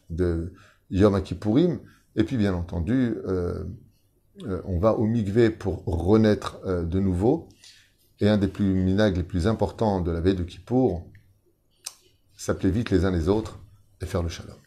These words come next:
Faire le shalom, comme je vous l'ai déjà dit, ce n'est pas, euh, forcément se refréquenter,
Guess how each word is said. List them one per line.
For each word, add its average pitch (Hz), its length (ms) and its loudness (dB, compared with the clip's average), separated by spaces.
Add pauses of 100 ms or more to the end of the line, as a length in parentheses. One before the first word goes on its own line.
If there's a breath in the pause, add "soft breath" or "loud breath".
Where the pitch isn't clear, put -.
(580 soft breath)
Faire 190 160 2
le 160 60 6
shalom, 104 400 4
comme 98 140 -2
je 78 60 -4
vous 90 80 -2
l'ai 95 100 2
déjà 87 240 0
dit, 123 240 2
ce 117 160 -8
n'est 87 140 -2
pas, 98 400 2
euh, 85 400 -4 (300)
forcément 95 560 -2
se 87 120 -8
refréquenter, 98 760 -2